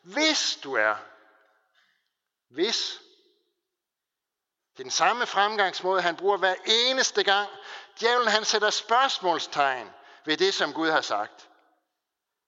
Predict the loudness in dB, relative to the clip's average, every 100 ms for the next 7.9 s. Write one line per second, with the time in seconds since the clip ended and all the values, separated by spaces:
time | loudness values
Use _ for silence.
0 | _ _ _ _ _ _ _ _ -4 -4
1 | -4 -6 -6 -6 -8 -6 -6 -4 -2 -2
2 | -4 -8 -8 -4 0 2 0 -2 -4 0
3 | -2 -2 -4 -6 -4 -2 0 -2 -4 -8
4 | -14 -20 -20 -20 -10 -6 -4 -4 -2 -2
5 | 0 -4 2 2 2 0 -2 -2 -6 0
6 | 0 0 -4 0 0 0 -4 -6 -2 -2
7 | 0 -6 -2 -2 -2 -6 -10 -18